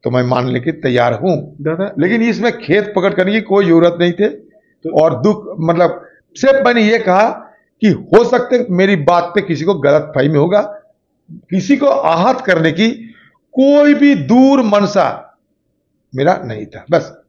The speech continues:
Speaker 2: तो दादा, अ, क्या समझें कि आपने जो कहा अपनी बात पर अभी भी कायम है,
Speaker 1: क्यों?
Speaker 2: जो आपने संसद में कहा था,
Speaker 1: क्यों
Speaker 2: हालांकि
Speaker 1: नहीं?
Speaker 2: कई सारी बात, बात जो है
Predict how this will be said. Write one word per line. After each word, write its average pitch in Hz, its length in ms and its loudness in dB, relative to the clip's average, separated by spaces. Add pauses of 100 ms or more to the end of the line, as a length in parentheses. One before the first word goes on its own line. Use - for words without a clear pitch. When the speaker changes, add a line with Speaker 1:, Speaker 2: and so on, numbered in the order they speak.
(120)
Speaker 2:
तो 180 260 -6
दादा, 143 380 2
अ, 175 120 -6
क्या 147 420 -2
समझें 160 420 -2
कि 175 260 -2
आपने 131 420 -2
जो 143 140 0
कहा 143 320 0
अपनी 147 320 -4
बात 135 360 -2
पर 160 100 0
अभी 143 280 -2
भी 147 180 0
कायम 156 460 0
है, 175 100 0
Speaker 1:
क्यों? 233 260 0
Speaker 2:
जो 147 140 -2
आपने 175 280 0
संसद 170 380 0
में 170 140 0
कहा 165 220 0
था, 170 180 0
Speaker 1:
क्यों - 380 -4
Speaker 2:
हालांकि 196 200 2
Speaker 1:
नहीं? 123 100 -2
Speaker 2:
कई 170 160 2
सारी 180 240 2
बात, 165 380 0
बात 151 400 -2
जो 165 100 2
है 180 380 -2